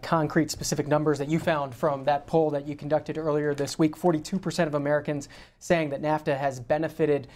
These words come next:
uh, the United States, twenty-five percent saying it's hurt the United States, fifteen percent saying it's had, uh, no impact, uh, and about eighteen percent, uh, don't know,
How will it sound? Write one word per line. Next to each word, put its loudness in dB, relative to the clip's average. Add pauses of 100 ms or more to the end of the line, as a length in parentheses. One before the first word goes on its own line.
(220)
uh, -2
the -2
United 2
States, 0
twenty-five 0
percent -2
saying -2
it's -6
hurt 0
the -4
United 0
States, 0
fifteen 0
percent -2
saying 0
it's -4
had, 2 (320)
uh, 0
no 4
impact, -2 (300)
uh, 0
and 0
about 2
eighteen -4
percent, -4
uh, 0
don't 0
know, 0